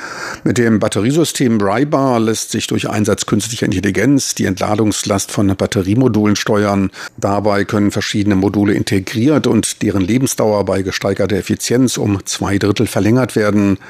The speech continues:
Gleichzeitig werden die Stabilität der Stromversorgung verbessert und die Kosten um fünfundvierzig Prozent gesenkt. Die Technologie wird zurzeit zum Aufbau einer Infrastruktur von Ladestationen für Elektrofahrzeuge eingesetzt.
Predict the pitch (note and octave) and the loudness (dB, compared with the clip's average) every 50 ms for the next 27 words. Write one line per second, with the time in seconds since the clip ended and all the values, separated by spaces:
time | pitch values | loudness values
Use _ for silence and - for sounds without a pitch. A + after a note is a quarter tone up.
0 | - - - - - - - - - G#2+ B2+ - - F#3 D#3+ D3+ - C#3+ B2 A#2 | -18 -16 -14 -12 -10 -10 -6 -2 0 0 0 2 0 0 0 0 0 2 0 2
1 | A#2 A2 G#2 G2 - - A2 G2+ G#2+ G#2 G#2+ G2+ - A2 G#2 G2 G#2+ G2 F#2 - | 2 2 0 0 0 -2 -2 0 0 0 0 0 0 -2 0 0 0 -2 -2 -4
2 | - - A2+ C#3 - C3+ A#2 G#2+ A2+ A2 G#2+ G#2 G#2 - - A#2 G#2 A2+ G#2+ - | -2 0 0 0 2 0 0 0 2 0 2 0 0 0 0 0 0 0 0 0
3 | - G2+ F#2 A2 G#2 - G2+ F2+ - - - G#2+ - - - - A#2 A2 G2 - | 0 0 0 0 0 0 0 -2 -2 -2 -2 -2 -2 -2 -4 -2 -2 0 -2 -2
4 | - G#2+ G#2 G2+ G2+ - - G2+ - - A2 - - - - - - G#2 G2 - | 0 0 2 2 2 2 0 -2 -2 -2 -4 -4 -4 -4 -4 0 0 0 0 2
5 | - G#2 F2 A2+ A#2 B2 A#2 G2 - - - - - - - - - - - G2 | 0 0 2 2 4 4 2 2 0 -4 -8 -8 -12 -16 -18 -18 -8 -2 0 2
6 | G2 G2 - - G#2 G2 - - G2+ G2 G#2 F#2+ G#2+ C#3 D3 B2+ A#2 G#2+ - - | 2 2 2 0 -2 0 0 2 2 2 2 2 2 2 4 4 2 2 2 0
7 | G#2 - - - G2+ G2+ - - G#2+ A2 G#2+ G#2+ G#2 - - - G2+ G2+ G2 G2 | 0 0 0 0 0 0 0 0 0 0 2 0 -2 -2 0 0 0 2 2 0
8 | - A2 A#2+ B2 - B2+ G#2+ G#2 - - A2+ G2 - - - A2 G2 - - G#2 | 0 0 0 0 2 0 0 0 0 0 0 -2 0 0 0 0 2 2 2 2
9 | F#2+ G2 G2+ G#2+ G#2+ A2 - - A2 - - - B2 G#2 G2+ G2+ F#2 - - - | 2 2 2 2 2 0 0 0 -2 -2 -2 -2 0 2 2 0 0 0 -2 -2
10 | - G2+ A2 - - B2+ A#2 - - A#2+ G#2 G2+ - - A2+ G#2 G2+ G2+ F#2 G#2 | 0 0 -2 -2 0 0 0 0 0 -2 -2 -2 0 0 0 2 2 0 0 2
11 | G#2 G2+ G2+ F#2+ G#2 G2 F2+ - - - - - - | 2 2 2 2 0 -2 -2 -2 -6 -8 -8 -10 -12